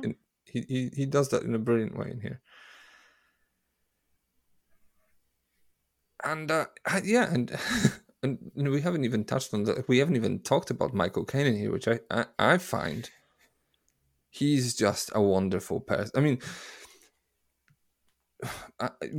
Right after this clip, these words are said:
there, there's, there's a few wrinkle, there's a bu-, bunch of wrinkles to his character, but I kinda just, his presence is just gen-, genuinely interesting. And I'm, I'm just wondering, because th-, for you guys, this was your, mm, s-, uh, I don't know,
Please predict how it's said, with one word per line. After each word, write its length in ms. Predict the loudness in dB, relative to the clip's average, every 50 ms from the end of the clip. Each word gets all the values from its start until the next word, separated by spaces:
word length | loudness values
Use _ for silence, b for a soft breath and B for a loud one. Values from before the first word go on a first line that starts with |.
| -2 4
there, 180 | 6 6 6 8
there's, 280 | 10 10 10 10 8 4
there's 280 | 2 6 6 6 6
a 60 | 4 0
few 220 | 0 2 4 6
wrinkle, 520 | 6 6 6 6 4 4 4 4 4 2
there's 220 | 4 6 6 6 4
a 60 | 2
bu-, 200 | 2 2 0 0
bunch 280 | 2 0 0 0 0 0
of 100 | 2 2
wrinkles 280 | 2 2 2 0 0 0
to 100 | 0 0
his 120 | 0 0
character, 380 | 0 -2 -2 -2 0 0 -2 2
but 140 | 2 2
I 60 | 0 0
kinda 240 | -2 -2 0 0 0
just, 220 | -2 -4 -8 -8 -4
his 200 | -2 -2 -2 -2
presence 560 | -2 2 4 4 4 4 2 0 0 0 -4
is 100 | -4 -2
just 260 | -2 -2 -2 -2 -4 -8 -10 -10 -10 -8 -8 -8
gen-, 260 | -4 -2 -2 -2 -2 -4 -2
genuinely 480 | 0 2 2 2 2 2 2 2 0
interesting. 500 | 0 0 0 0 -2 -4 -4 -4 -2 -2
And 120 | 0 2 2
I'm, 160 | 2 0 0
I'm 200 | 0 0 0 0 -2
just 180 | -2 -4 0
wondering, 540 | 2 2 2 2 2 0 -2 -2 -4 -6 -8
because 240 | -2 -2 -2 -2 -2
th-, 120 | -4 -6
for 140 | 0 4 4
you 180 | 6 6 4 4
guys, 300 | 4 2 2 2 0 0
this 180 | -2 -2 0
was 200 | 0 -2 -2 0
your, 260 | 0 2 2 2 0 -2 -8 _ _ -4
mm, 160 | -2 0 0 -2 -4 _ _ _ -18 -12
s-, 520 | -8 -6 -4 -4 -2 -2 -4 -4 -6 -10 -12 -14
uh, 60 | -14 -14 _ _ -20 -20 _ _ _ -6
I 80 | -4 -2
don't 120 | -2 -2 -4
know, 180 | -4 -8 -10